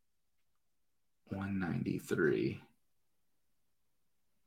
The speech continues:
Did somebody, did somebody take McBride? Mother. <clears throat> Of course you did. All right.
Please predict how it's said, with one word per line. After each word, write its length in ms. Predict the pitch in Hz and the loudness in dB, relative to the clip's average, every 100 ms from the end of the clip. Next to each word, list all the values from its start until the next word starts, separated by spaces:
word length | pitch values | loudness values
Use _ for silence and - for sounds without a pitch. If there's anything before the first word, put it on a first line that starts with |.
| _ _ _ _ _ _ | _ _ _ _ _ _
Did 140 | - 120 | 2 10
somebody, 420 | 190 208 170 - - - - - - - - _ - - - - - - - 208 - - - | 12 12 12 12 -2 -14 -20 -20 -20 -20 -20 _ -16 -16 -16 -20 -14 -12 -8 -8 -8 -20 0
did 120 | 123 | 4
somebody 260 | - 185 160 | 10 12 12
take 220 | 160 160 | 12 12
McBride? 720 | 143 110 - 95 104 135 - - - - - - _ - - - _ _ _ | 12 12 12 12 12 12 10 2 0 -6 -16 -20 _ -20 -20 -20 _ _ _
Mother. 340 | 185 156 - - - - - - _ _ _ - - _ _ - | 6 8 6 -2 -14 -20 -20 -20 _ _ _ -20 -20 _ _ 4
<clears throat> 0 | |
Of 1000 | 170 156 104 - - - - - - - | 12 12 12 6 -6 -14 -14 -18 -20 -12
course 180 | - - | -8 -6
you 80 | - | -2
did. 280 | - - - _ _ _ _ - - - - - - - - _ - - - - - _ _ 92 | 0 0 -6 _ _ _ _ -20 -20 -16 -14 -14 -14 -20 -20 _ -16 -16 -14 -16 -16 _ _ 2
All 60 | |
right. 180 | 85 - | 4 2